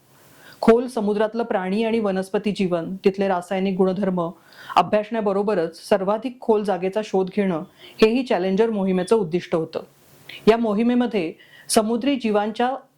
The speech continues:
चार हजार सातशे नव्या प्रजातींचा शोध लागला, यावरून तिचं महत्त्व लक्षात येऊ शकेल. सर्वाधिक खोल तळ पॅसिफिक महासागरात असणार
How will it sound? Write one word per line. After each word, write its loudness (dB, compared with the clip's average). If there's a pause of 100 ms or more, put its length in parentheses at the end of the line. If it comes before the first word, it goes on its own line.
(220)
चार 4
हजार -2
सातशे -2
नव्या 0
प्रजातींचा -2
शोध 2
लागला, -2 (280)
यावरून 4
तिचं 0
महत्त्व 0
लक्षात -2
येऊ 0
शकेल. -4 (1040)
सर्वाधिक 2
खोल 2 (120)
तळ 2 (280)
पॅसिफिक -2
महासागरात 0
असणार -4